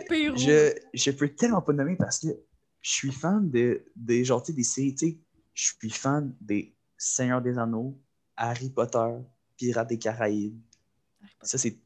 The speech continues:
Speaker 2: trois de mes grosses séries. Ensuite, ce qui suit, genre, un peu de en dessous, de Back to the Future, que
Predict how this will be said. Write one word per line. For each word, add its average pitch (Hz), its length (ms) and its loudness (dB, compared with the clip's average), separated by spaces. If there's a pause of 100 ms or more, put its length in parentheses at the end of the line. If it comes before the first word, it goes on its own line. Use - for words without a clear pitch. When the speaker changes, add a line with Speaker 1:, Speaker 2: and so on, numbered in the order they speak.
Speaker 2:
trois 151 360 6
de 135 80 0
mes 117 120 2
grosses 127 440 0
séries. 127 500 -2 (760)
Ensuite, 139 540 -2 (340)
ce - 140 -12
qui - 140 -6
suit, 143 360 -2
genre, 117 360 -2
un 120 120 0
peu 131 180 0
de 123 240 2
en 123 140 -2
dessous, 131 420 -2 (520)
de 110 80 2
Back 120 280 -2
to 123 120 0
the - 20 -4
Future, 123 380 -2
que 127 100 -14